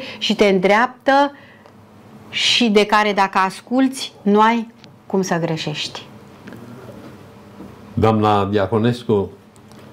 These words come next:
Speaker 2: la un moment dat, într-o poe-, poezie de-a dumneavoastră,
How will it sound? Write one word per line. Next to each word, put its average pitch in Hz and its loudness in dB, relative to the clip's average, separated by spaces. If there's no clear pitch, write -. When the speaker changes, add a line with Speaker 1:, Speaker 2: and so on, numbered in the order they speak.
Speaker 2:
la 131 4
un 196 2
moment 175 0
dat, 156 2
într-o 139 2
poe-, 113 0
poezie 120 2
de-a 110 2
dumneavoastră, 107 -2